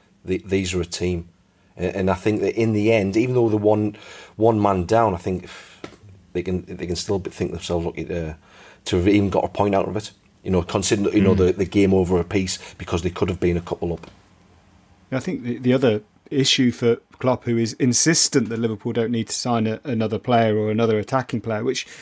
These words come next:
Speaker 2: you know, it, to his credit, because I think we, you know, we all get a bit too obsessed sometimes with who's the next one in. But Firmino went off injured. I mean, he's in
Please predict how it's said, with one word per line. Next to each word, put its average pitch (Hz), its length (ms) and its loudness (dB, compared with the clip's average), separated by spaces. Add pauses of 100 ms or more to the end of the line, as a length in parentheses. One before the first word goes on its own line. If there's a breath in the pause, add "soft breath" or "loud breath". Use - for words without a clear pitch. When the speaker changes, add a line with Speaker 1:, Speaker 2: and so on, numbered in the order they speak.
(300 loud breath)
Speaker 2:
you 202 80 2
know, 147 100 8
it, 139 260 2
to 175 120 4
his 131 140 4
credit, 117 320 2
because 117 180 -8
I 120 60 0
think 123 180 -4
we, 120 160 -4 (140)
you 107 100 -6
know, 104 160 -8 (240)
we 120 160 2
all 120 160 4
get 117 180 -4
a 117 40 -8
bit - 180 -4 (100)
too 120 200 -4
obsessed 110 360 -4
sometimes 110 380 -6
with 104 80 -8
who's 110 280 -2 (120)
the 117 80 -2
next 120 320 -2
one 120 160 2
in. 123 260 2 (460 loud breath)
But 117 140 -6
Firmino 151 340 4
went 127 140 2
off 117 160 -4
injured. 113 360 2
I 110 60 -4
mean, 127 140 4
he's 123 180 4
in 127 200 2